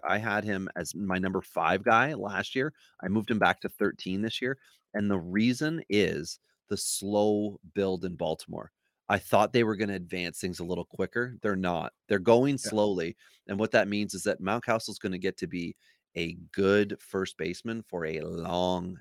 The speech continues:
Speaker 1: time instead of, or I should say first baseman, possibly outfield. I'm gonna check and see exactly how many games he played at, uh, first base last year. But, um, the power's there, even if they do move the park back, or sorry, move the wall back,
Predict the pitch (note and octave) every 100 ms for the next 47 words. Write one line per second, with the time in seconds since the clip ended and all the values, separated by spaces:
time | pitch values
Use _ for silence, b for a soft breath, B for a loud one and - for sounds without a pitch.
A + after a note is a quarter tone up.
0 | - - F2 F2 D#2 D#2+ G2 F2+ - -
1 | C#3+ D3 F#2 D#2 D#2 G#2 b b b b
2 | B2+ B2+ - C#3 C#3 A2+ A#2 A2 - G2
3 | - F#2 - E2+ - E2+ D2 D#2+ E2 E2+
4 | G2+ A2 C3 A#2 A#2 G2 F2+ F#2 E2+ E2+
5 | - F2 F2 F2 E2+ E2 F2+ - _ _
6 | _ - F2+ F2+ E2 - - D2 C2 -
7 | - - D#2+ B1 A1 A1 - F2+ - E2
8 | D2+ D2 D2 E2 D#2 G2+ F2+ b b b
9 | - F2 E2+ D#2+ - _ _ _ _ G#2
10 | A2+ B2 C#3 E3+ F3+ - F#2 A#2 D#3+ E3
11 | - B2 C#3+ C#3+ G#2+ F2 E2+ G#2 G2+ F#2
12 | - F#2+ - A2 F#2+ F#2+ G2+ F#2 F2+ F2
13 | F2